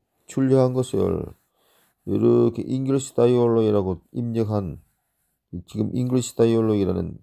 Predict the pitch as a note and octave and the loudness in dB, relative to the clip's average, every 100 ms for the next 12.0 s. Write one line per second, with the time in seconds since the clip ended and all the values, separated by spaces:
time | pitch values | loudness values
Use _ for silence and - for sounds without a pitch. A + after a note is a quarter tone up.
0 | _ _ _ _ _ _ - E2 D2+ _ | _ _ _ _ _ _ -8 -6 -8 _
1 | _ _ - _ _ _ _ _ _ _ | _ _ -20 _ _ _ _ _ _ _
2 | - A2+ A#2 A2 - A#2 A2+ G#2+ G2 F2 | 0 0 2 0 0 -2 0 0 0 -2
3 | D#2 C2+ C2 B1+ D2+ G#2 - _ _ _ | -6 -6 -4 -2 -2 -4 -10 _ _ _
4 | - D#2+ - G2 G2 G2+ F#2+ G2 G2 A2 | -12 -8 -6 -4 0 0 2 0 0 2
5 | A#2+ B2 _ _ _ _ _ _ _ _ | 0 -2 _ _ _ _ _ _ _ _
6 | _ _ _ _ _ _ - G2+ A2 G#2+ | _ _ _ _ _ _ -2 2 2 2
7 | A2 G#2 - F2 - G#2 G2 F#2 - _ | 0 -2 -2 -6 -2 -2 0 -2 -4 _
8 | - - B2+ A#2 A#2 A2 G2+ G2+ - C2 | -20 -6 -2 2 2 2 -2 -2 -4 -4
9 | - _ _ _ _ _ _ _ - G2+ | -6 _ _ _ _ _ _ _ -6 -4
10 | F#2+ F#2 E2+ E2 E2 D2 - _ _ _ | -2 -2 0 2 0 -2 -8 _ _ _
11 | _ - G#2+ G2 D#2+ C2 A1 - - | _ 0 2 0 -4 -6 -8 -10 -18